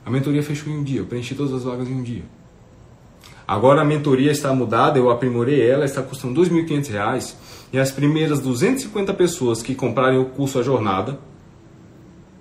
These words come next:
vão concorrer a uma vaga gratuita da mentoria. Dois mil e quinhentos reais de graça. Dois meses de acompanhamento comigo.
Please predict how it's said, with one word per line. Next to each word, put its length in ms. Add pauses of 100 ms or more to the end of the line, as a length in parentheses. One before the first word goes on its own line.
(540)
vão 240
concorrer 600 (180)
a 60
uma 180
vaga 480
gratuita 500 (360)
da 80
mentoria. 380 (1080)
Dois 100
mil 120
e 20
quinhentos 220
reais 160
de 80
graça. 260 (1400)
Dois 160
meses 160
de 60
acompanhamento 580
comigo. 260